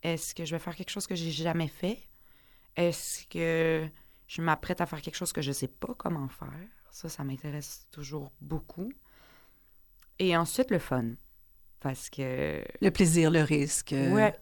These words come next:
Speaker 2: ouais.
Speaker 1: Parce que pourquoi est-ce qu'on est là, dans le fond ?
Speaker 2: Ah oui. Ça s'appelle du jeu.
Speaker 1: Ouais, ça
Speaker 2: Ouais.
Speaker 1: s'appelle du jeu. Parce que on, on oscille entre ça, le risque, le lâcher-prise, euh,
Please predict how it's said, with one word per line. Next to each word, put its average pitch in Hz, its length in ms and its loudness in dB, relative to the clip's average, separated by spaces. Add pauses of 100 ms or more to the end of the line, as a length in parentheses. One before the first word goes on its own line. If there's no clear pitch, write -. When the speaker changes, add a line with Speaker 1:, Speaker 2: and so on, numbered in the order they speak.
(240)
Speaker 2:
ouais. 151 320 0 (360)
Speaker 1:
Parce 151 180 -2
que 135 100 -10
pourquoi - 340 -12
est-ce 127 120 -12
qu'on 120 180 -12
est 113 140 -10
là, 117 120 -8
dans 120 100 -10
le 135 80 -14
fond ? 139 200 -12 (420)
Speaker 2:
Ah 151 140 0
oui. 151 300 -2 (560)
Ça 170 140 4
s'appelle 165 320 6
du 143 80 6
jeu. 143 320 6 (260)
Speaker 1:
Ouais, 277 320 10
ça - 120 4
Speaker 2:
Ouais. 220 160 8
Speaker 1:
s'appelle 196 220 4
du 185 140 -2
jeu. 233 420 4 (600)
Parce - 300 4
que 277 280 10
on, 160 540 6
on 160 320 6
oscille 226 480 2
entre 208 380 6
ça, 190 380 4 (300)
le 165 100 2
risque, 180 480 0 (140)
le 165 140 2
lâcher-prise, 165 1040 -2
euh, 151 180 4